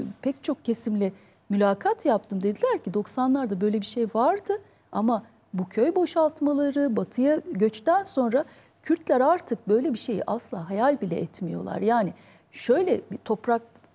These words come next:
koparalım, Kürdistan kuralım ve biz de vizeyle, pasaportla İstanbul'a gidelim. Böyle bir şeyin bizim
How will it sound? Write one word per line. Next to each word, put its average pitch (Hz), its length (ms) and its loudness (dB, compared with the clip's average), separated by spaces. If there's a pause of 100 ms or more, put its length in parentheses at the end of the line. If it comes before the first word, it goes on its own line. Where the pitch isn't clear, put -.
(360)
koparalım, 254 640 2 (140)
Kürdistan 220 580 0
kuralım 320 460 2 (300)
ve 240 160 4
biz 254 200 2
de 208 200 4 (120)
vizeyle, 226 640 4
pasaportla 247 840 0
İstanbul'a 311 560 2
gidelim. 190 340 -2
Böyle 311 240 0
bir - 60 -12
şeyin 269 340 2
bizim 285 200 -4